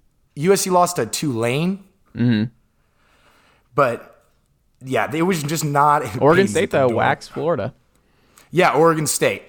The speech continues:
Speaker 1: I, I was thinking about that. I was like, "That's the one exception," but that wasn't one
Speaker 2: Mm.
Speaker 1: of the schools I was talking about. I was like,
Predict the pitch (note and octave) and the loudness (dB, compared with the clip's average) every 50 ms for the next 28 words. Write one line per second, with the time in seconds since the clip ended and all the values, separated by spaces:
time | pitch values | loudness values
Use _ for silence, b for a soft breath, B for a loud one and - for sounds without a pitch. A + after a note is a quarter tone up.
0 | _ - B2 C3 C#3+ B2+ A#2+ - C#3 D3 D#3+ D#3 D3 - E3+ E3+ E3 D3+ D3 C3 | _ -4 -2 0 0 0 -2 -2 -2 0 0 0 -2 0 0 0 2 2 0 2
1 | C#3 C3 B2 A2+ - C#3 B2+ A#2 C3 D3+ E3+ D3+ E3 C#3 - D#3 F3+ G#3 G#3 - | 2 2 2 2 2 0 2 2 2 2 2 0 -2 -2 0 2 2 2 2 0
2 | G#3 F3 D#3 D#3+ D#3+ D3+ A#2+ - - F3+ E3+ - C#3+ B2+ A#2+ C#3+ D3+ F#3 F#3 G3 | 0 0 2 2 0 0 0 0 0 0 0 -2 -4 -4 -2 0 0 2 0 0
3 | F3+ F#3 C3 C3 B2 A#2 B2+ A2 - - D#3+ D3 D3 C#3 C3+ B2+ A#2 A2 - - | 0 0 2 2 2 0 -2 -6 -6 -6 -4 -4 -2 0 0 0 0 -2 -4 -4
4 | - C#3 B2+ C3 A#2+ A2+ A2 A2 A2 G#2+ A#2 D#3+ G3+ F#3 F#3 F#3 C3+ | 0 2 2 2 0 -2 -6 -6 -4 0 0 0 0 0 -2 -6 -8